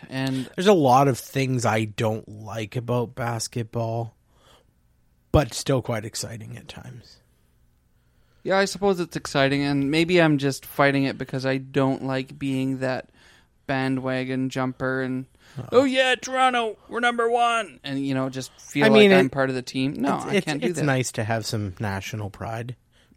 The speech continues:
Speaker 2: pretty
Speaker 1: That's
Speaker 2: much
Speaker 1: fair.
Speaker 2: the only pride you're allowed to have now.
Speaker 1: Ladies and gentlemen, we have another hot topic brewing here.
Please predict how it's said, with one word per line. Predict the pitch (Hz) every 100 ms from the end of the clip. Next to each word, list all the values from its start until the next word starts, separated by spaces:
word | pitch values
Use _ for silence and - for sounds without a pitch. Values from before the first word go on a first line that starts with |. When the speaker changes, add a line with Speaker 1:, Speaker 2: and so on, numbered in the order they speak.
| -
Speaker 2:
pretty | 131
Speaker 1:
That's | 120
Speaker 2:
much | 117
Speaker 1:
fair. | 143
Speaker 2:
the | 131
only | 117 147 131
pride | 107 123 117 117 117
you're | 117 117
allowed | 110 113 110
to | 95
have | 107 110 107
now. | 107 107 135 - _ _ _ _ _ _ _ _ _ _ _ _ _ _ _ _ _ _ _ - - _ -
Speaker 1:
Ladies | 143 139 135
and | 131
gentlemen, | 139 143 139 131 135
we | 131
have | 135 131
another | 135 139 135
hot | 135 135
topic | - 135 135 120 -
brewing | 123 135 127
here. | 135 131 139